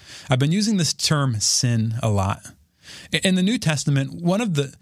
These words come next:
the Greek words for sin is harmetia.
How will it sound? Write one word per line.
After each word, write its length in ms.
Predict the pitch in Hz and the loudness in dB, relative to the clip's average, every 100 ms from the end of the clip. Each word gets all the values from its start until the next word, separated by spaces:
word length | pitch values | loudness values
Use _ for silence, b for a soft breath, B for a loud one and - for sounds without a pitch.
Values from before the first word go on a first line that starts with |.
| B - | B 0
the 100 | 127 | 2
Greek 400 | 113 156 202 - | 2 -2 -2 -2
words 460 | 127 120 123 - | 0 2 0 -2
for 160 | - 120 | 0 0
sin 540 | - - 135 123 135 - _ b b b b | 0 0 0 0 -4 -8 _ b b b b
is 260 | 139 127 - - _ | 0 0 -2 -10 _
harmetia. 720 | 123 120 135 - 117 120 156 | 0 2 0 0 -2 -2 -4